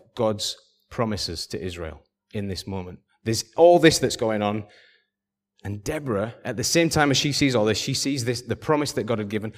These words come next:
that God had given this land to them already. It was already theirs. This amazing promise, and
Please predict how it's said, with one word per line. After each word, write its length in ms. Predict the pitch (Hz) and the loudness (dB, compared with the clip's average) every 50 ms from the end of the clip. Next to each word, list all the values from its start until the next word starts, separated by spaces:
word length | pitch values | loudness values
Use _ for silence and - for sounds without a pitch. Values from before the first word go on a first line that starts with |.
| - _ | -16 _
that 140 | - 95 90 | -14 -12 -8
God 120 | - 139 131 | -8 -8 -8
had 200 | 127 107 104 101 | -8 -10 -10 -4
given 380 | - 143 143 147 151 127 120 113 | -4 -4 -2 -2 -2 -2 -2 -2
this 200 | 120 117 - - | -2 -2 -4 -4
land 480 | 123 123 113 107 95 92 87 - - _ _ _ _ _ _ _ _ _ | -4 -2 -2 -4 -4 -6 -8 -10 -14 _ _ _ _ _ _ _ _ _
to 100 | - 107 | -8 -6
them 260 | 90 87 78 73 76 _ _ _ | -6 -6 -8 -10 -12 _ _ _
already. 400 | 120 127 127 120 107 98 76 - - _ _ _ _ _ _ _ _ _ _ _ _ _ | 0 0 0 0 -2 -4 -8 -10 -16 _ _ _ _ _ _ _ _ _ _ _ _ _
It 100 | 120 110 | -8 -6
was 160 | 95 107 - - | -6 -6 -8 -2
already 880 | - 123 127 123 131 135 123 - - 104 123 120 104 95 90 85 82 - - _ _ _ _ _ _ _ _ _ _ _ _ _ _ _ _ _ _ _ | 0 2 4 4 4 2 0 -2 0 2 2 2 2 2 -2 -4 -6 -10 -18 _ _ _ _ _ _ _ _ _ _ _ _ _ _ _ _ _ _ _
theirs. 440 | 95 104 101 92 85 80 - - - - _ _ _ - | -6 -6 -4 -4 -6 -8 -12 -16 -16 -18 _ _ _ -2
This 200 | 131 117 - - - | -2 -2 -2 -4 -4
amazing 560 | 113 123 117 123 131 143 139 139 127 127 123 | -6 -4 -4 -2 0 0 0 0 0 -2 -4
promise, 300 | 127 127 113 110 107 - | -4 -4 -4 -4 -4 -4
and 260 | - 127 123 120 - | -6 -6 -6 -6 -12